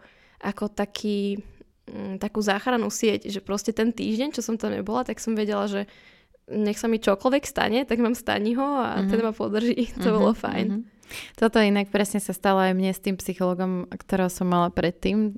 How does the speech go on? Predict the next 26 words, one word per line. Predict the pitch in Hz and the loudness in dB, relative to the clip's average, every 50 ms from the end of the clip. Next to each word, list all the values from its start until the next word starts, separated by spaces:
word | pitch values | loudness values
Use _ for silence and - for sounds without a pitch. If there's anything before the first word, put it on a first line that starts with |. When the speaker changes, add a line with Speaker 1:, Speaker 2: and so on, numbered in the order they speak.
| - _ | -12 _
Speaker 2:
ehm, | - - 175 175 165 160 160 160 160 160 160 160 165 170 165 160 - _ - - - - - - - - _ _ _ _ _ _ _ _ | -10 -8 -6 -6 -4 -4 -4 -4 -6 -6 -6 -8 -8 -10 -12 -14 -16 _ -20 -20 -20 -20 -20 -20 -20 -20 _ _ _ _ _ _ _ _
Tommyho. | - - 190 190 185 190 190 214 233 | 0 2 4 4 4 4 2 0 -2
<laughs> | - _ - 311 - - - - 269 226 - 254 285 349 349 320 392 381 330 - - - - _ _ - - _ - - - - - 453 508 494 453 440 440 440 403 339 - - - | -4 _ -2 0 0 0 2 2 0 0 2 0 2 2 4 2 2 0 -2 -10 -10 -16 -20 _ _ -20 -20 _ -20 -20 -16 -2 2 4 6 8 8 8 8 8 6 4 2 2 -2
Ehm, | 226 208 202 202 202 202 202 202 208 208 214 214 214 220 | 0 2 4 4 4 4 4 2 2 0 0 0 -2 -4
to | - 226 | -2 0
bol | 202 196 190 190 | 2 4 4 4
vlastne | 185 190 185 - - 180 180 - | 4 2 0 0 -2 0 0 -2
Staniho | 196 - - - - - - - 196 190 196 190 196 196 | -4 -8 -10 -8 -8 -6 -2 0 0 2 2 0 0 0
predchodca, | - 196 185 180 - - 202 185 - - - 214 214 233 233 - _ - - - - - _ _ _ - | 0 0 0 0 -2 -4 -6 -6 -6 -6 -6 -4 -4 -4 -6 -12 _ -20 -20 -20 -20 -20 _ _ _ -4
že | - 208 196 202 196 185 190 185 185 185 185 190 190 - _ _ _ _ _ _ _ _ _ _ _ _ _ _ _ _ _ _ _ _ _ _ | -2 0 2 4 4 4 4 4 2 2 0 -2 -4 -10 _ _ _ _ _ _ _ _ _ _ _ _ _ _ _ _ _ _ _ _ _ _
ono | - 180 202 202 202 202 | 0 2 4 6 6 6
vlastne, | 196 202 196 202 - 214 | 6 6 4 6 4 4
ja | 202 202 - | 2 4 4
som | 220 208 202 | 2 0 0
tam | - - 208 202 | 0 0 0 2
prestala | 196 - 185 190 - 214 196 196 | 4 2 0 0 2 0 0 0
chodiť | - - 196 190 202 196 | 0 -2 -2 -2 -2 -4
tak, | - - 175 196 202 | 0 0 0 0 0
že | 202 185 190 180 | -2 -4 -2 0
ja | 180 185 | 0 0
som | 190 - 202 | 0 0 0
mala | 196 190 190 185 | 2 2 2 0
ísť | 180 185 | -2 -6
akurát | - - - - - | -8 -8 -12 -6 0
na | 226 262 | 0 0
služobku | 262 - - 233 208 214 208 202 - - - 202 196 190 190 190 | 0 0 -2 -2 0 0 -2 -2 -4 -10 -4 -4 -2 -2 -4 -6